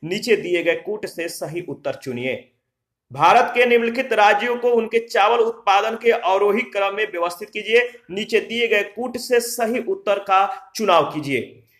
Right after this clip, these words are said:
इसका सही आंसर क्या होगा, आप बताइए, कमेंट कीजिए, बताइए इसका सही विकल्प क्या है। देखिए, इसका सही विकल्प है, अ, पश्चिम बंगाल, इसके बाद उत्तर प्रदेश,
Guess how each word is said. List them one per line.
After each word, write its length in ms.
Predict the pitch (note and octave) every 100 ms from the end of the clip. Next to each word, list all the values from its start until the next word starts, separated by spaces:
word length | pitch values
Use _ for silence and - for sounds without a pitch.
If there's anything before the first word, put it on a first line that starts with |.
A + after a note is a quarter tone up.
| _
इसका 280 | D#3 D3+ F3
सही 680 | F3 - G3+ A3 A3+ A3+ - _ _
आंसर 320 | F#3 G#3 A#3 A3
क्या 200 | G#3 F#3+
होगा, 260 | G3 G3
आप 140 | F3+ F#3
बताइए, 340 | F3+ F#3+ F3
कमेंट 380 | D#3 G3+ A#3 A3+
कीजिए, 560 | A3+ A3+ A#3 B3 - -
बताइए 400 | D#3+ F3+ F#3+ G3+
इसका 240 | F#3 F#3+
सही 380 | F3+ - F3+ G3
विकल्प 460 | E3+ D3 E3 E3+ -
क्या 160 | D#3+ C#3+
है। 420 | D3 B2+ - _ _ _ _ _ _ _
देखिए, 240 | C3 E3+ D#3
इसका 300 | D3 - G#3+
सही 280 | - F3
विकल्प 380 | F#3 E3+ F3+ F3+ F#3+
है, 140 | A3 A3+ - - _ _ -
अ, 200 | C3 C3 - - _
पश्चिम 380 | G3 - C4+ A#3+
बंगाल, 480 | A#3+ A#3 A#3+ C4+ - - _ _ _ -
इसके 300 | F3 - G#3
बाद 280 | G#3 G#3+ G#3
उत्तर 280 | G3+ A#3+ A#3+
प्रदेश, 640 | A#3+ A3+ A#3 B3+ B3